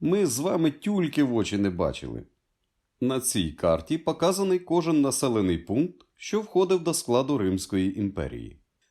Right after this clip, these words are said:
Квадратом позначені населені пункти з відомою назвою і археологічними залишками на території. Круг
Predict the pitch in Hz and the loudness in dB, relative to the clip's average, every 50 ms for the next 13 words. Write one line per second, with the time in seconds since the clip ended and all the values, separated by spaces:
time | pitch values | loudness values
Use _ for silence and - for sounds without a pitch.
0 | _ _ _ _ 98 98 98 87 98 95 87 - 90 87 82 - - 95 87 98 | _ _ _ _ 0 0 2 4 4 4 2 2 0 -6 -4 -2 -2 0 0 2
1 | 92 87 85 - 92 87 85 85 85 85 - - 101 87 82 78 78 76 73 - | 0 0 0 -2 -4 -2 -2 0 -2 -2 -2 -2 -2 -2 0 -2 -2 -4 -4 -2
2 | 123 147 165 170 165 170 156 156 151 - - - 92 87 95 95 92 80 101 101 | 0 0 0 0 0 0 0 0 0 -2 -4 -6 -6 -2 -2 -2 0 0 0 2
3 | 98 92 87 85 82 80 95 123 147 131 139 143 147 143 139 139 135 - - - | 2 2 2 0 0 0 0 0 0 0 -2 -2 -2 0 -2 -2 -4 -6 -6 -4
4 | 165 190 190 - - 175 160 - - 147 131 123 110 98 104 123 123 - 127 131 | -2 -2 -2 0 0 -2 -2 -2 -2 0 0 2 2 0 0 -2 -4 -4 -4 -2
5 | 131 135 139 - - 98 82 92 95 92 92 95 - - - 120 117 110 98 90 | 0 -2 -2 -2 -4 -6 -2 0 0 0 0 -2 -4 -4 -4 -2 -2 -2 -2 -2
6 | 87 - 98 95 107 110 120 120 85 67 62 60 - - _ _ _ _ _ _ | -4 -4 -4 -4 -4 -4 -4 -4 -4 -4 -8 -12 -14 -18 _ _ _ _ _ _
7 | _ _ _ _ - 139 165 214 233 226 | _ _ _ _ -2 -2 0 0 -2 -6